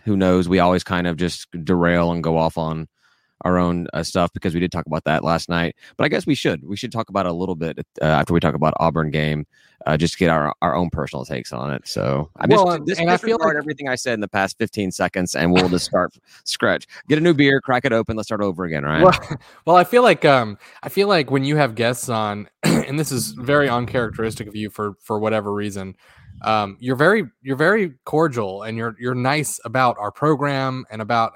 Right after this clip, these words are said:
Speaker 2: and I'm like, "Why? Where is the shit talking David? Where is the,
Speaker 1: <laughs>
Speaker 2: where is the David I've known, uh, for years and years and years?" It's like you disappear.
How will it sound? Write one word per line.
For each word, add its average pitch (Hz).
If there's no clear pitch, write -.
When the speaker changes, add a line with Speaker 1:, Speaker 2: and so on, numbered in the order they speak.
Speaker 2:
and 127
I'm 123
like, 120
"Why? 151
Where 143
is 151
the -
shit -
talking 117
David? 98
Where 135
is 131
the, 123
Speaker 1:
<laughs> -
Speaker 2:
where 151
is 147
the 131
David 135
I've 127
known, 131
uh, 113
for 117
years 131
and 120
years 120
and 117
years?" 110
It's -
like 147
you 135
disappear. 123